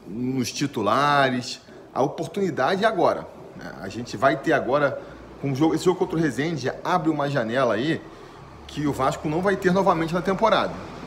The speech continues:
A possibilidade aí de nos próximos dois meses, um mês e meio, realmente, é, fazer um recomeço,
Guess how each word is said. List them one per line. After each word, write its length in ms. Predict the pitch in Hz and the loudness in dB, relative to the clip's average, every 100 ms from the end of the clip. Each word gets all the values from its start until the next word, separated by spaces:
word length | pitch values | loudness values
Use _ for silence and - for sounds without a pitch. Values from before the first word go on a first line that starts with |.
| - | -6
A 40 | |
possibilidade 640 | 120 120 127 127 117 139 135 | -6 -4 -2 0 2 2 0
aí 280 | 113 135 143 - - - | 0 0 -2 -8 -12 -6
de 60 | |
nos 160 | 127 123 | -6 -6
próximos 760 | - 131 135 147 135 117 - - - - | -2 -2 0 -2 -2 -4 -6 -12 -14 -2
dois 240 | 143 165 127 | 2 2 2
meses, 540 | 117 139 170 151 117 | 0 2 2 0 -2
um 100 | 165 | -2
mês 220 | 151 147 | -2 -2
e 60 | 131 | -2
meio, 380 | 110 123 156 151 - - - | -2 0 0 -2 -10 -18 -6
realmente, 600 | 147 131 139 143 175 147 - - - - | -2 0 0 -2 -4 -4 -8 -20 -16 -6
é, 400 | 101 104 104 104 | -2 0 0 0
fazer 360 | - 123 143 | 0 0 0
um 60 | 156 | 2
recomeço, 760 | 160 170 202 147 139 - - | 2 4 4 4 0 -2 -10